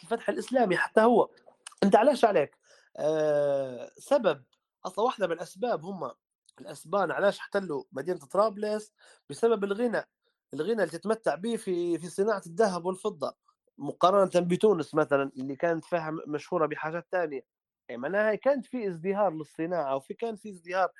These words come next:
طبعًا مش بالحجم اللي نتخيله في توا، لكن، آه، عليه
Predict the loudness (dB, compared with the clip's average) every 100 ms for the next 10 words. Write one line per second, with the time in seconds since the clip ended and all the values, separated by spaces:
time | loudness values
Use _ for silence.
0 | -20 _ -8 -6 -6 -6 -2 -2 -2 -6
1 | -6 -4 -4 -4 -6 -4 0 -2 -2 -8
2 | -12 _ _ _ _ -12 -8 -6 -6 -6
3 | -8 -8 -10 -6 0 4 4 4